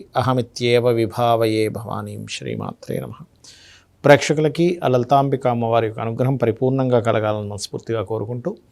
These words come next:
మనం ఈ వార ఫలితాల్లో ముఖ్యంగా పదిహేనవ తేదీ వరకు ఉన్నటువంటి గ్రహస్థితి ఏ విధంగా ఉంది అని చెప్పి చూసుకున్నట్లయితే,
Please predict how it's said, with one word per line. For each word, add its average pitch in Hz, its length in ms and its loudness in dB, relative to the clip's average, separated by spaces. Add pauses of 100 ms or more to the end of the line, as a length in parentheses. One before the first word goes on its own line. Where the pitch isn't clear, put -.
(460)
మనం 147 180 4
ఈ 143 80 4
వార 131 280 12
ఫలితాల్లో 135 720 6
ముఖ్యంగా 123 640 0 (1120)
పదిహేనవ 143 400 6
తేదీ 139 260 6
వరకు 127 220 4
ఉన్నటువంటి 110 440 -4
గ్రహస్థితి 120 400 -2
ఏ 117 60 2
విధంగా 113 340 -2
ఉంది 110 200 -6
అని 107 100 -6
చెప్పి 104 180 -12
చూసుకున్నట్లయితే, 117 800 -8